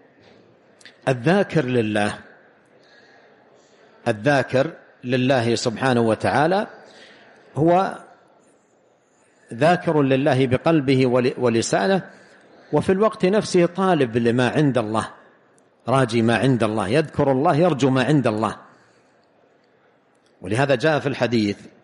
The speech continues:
أن النبي صلى الله عليه وسلم قال: "خير الدعاء دعاء يوم عرفة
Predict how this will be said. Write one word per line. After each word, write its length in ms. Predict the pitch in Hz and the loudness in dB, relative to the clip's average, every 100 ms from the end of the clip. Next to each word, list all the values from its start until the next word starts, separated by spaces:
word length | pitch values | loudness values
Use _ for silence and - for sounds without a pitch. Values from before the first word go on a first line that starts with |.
| _ _ _ _ _ _ 127 | _ _ _ _ _ _ 0
أن 140 | 127 | 2
النبي 440 | 120 123 139 143 120 | 2 2 4 2 2
صلى 240 | - 120 | -2 -4
الله 200 | 120 120 | -2 0
عليه 240 | 110 123 | 2 2
وسلم 480 | 113 - 139 135 127 | 2 0 -2 0 -2
قال: 220 | - 139 | 0 -2
"خير 320 | - 156 151 131 | 0 2 2 2
الدعاء 520 | 107 123 98 131 - - - - _ _ _ _ _ _ _ _ _ _ _ _ _ 117 | 0 -2 -2 -4 -6 -14 -20 -20 _ _ _ _ _ _ _ _ _ _ _ _ _ -2
دعاء 440 | 123 113 143 131 | 0 2 0 0
يوم 440 | 135 143 147 175 - - _ _ _ | 2 4 4 2 -2 -14 _ _ _
عرفة 440 | 165 196 139 104 | -2 -2 0 -4